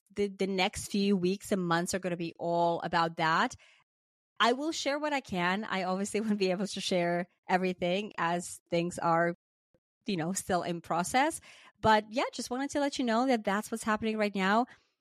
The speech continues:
So a very big twenty twenty-four coming up for me. And I'm so excited being in my favorite city in the world and, you know,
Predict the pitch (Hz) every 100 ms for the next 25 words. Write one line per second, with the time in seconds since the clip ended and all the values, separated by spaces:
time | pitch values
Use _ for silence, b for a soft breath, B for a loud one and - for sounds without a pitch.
0 | _ - - 240 240 240 - _ _ -
1 | 254 233 226 294 339 370 302 254 269 -
2 | - - - 226 233 - 214 220 202 196
3 | 202 220 - - 202 190 190 196 214 _
4 | _ - 196 - - 196 185 196 208 247
5 | 262 b b b - 220 214 202 - -
6 | 220 202 196 - 165 160 160 160 _ -
7 | 220 233 240 208 190 180 165 160 - _
8 | 180 190 - - 262 247 247 - 240 240
9 | 226 214 190 180 180 185 B B B -
10 | 190 185 175 175 175 - _ _ _ _
11 | _ 233 233 180 170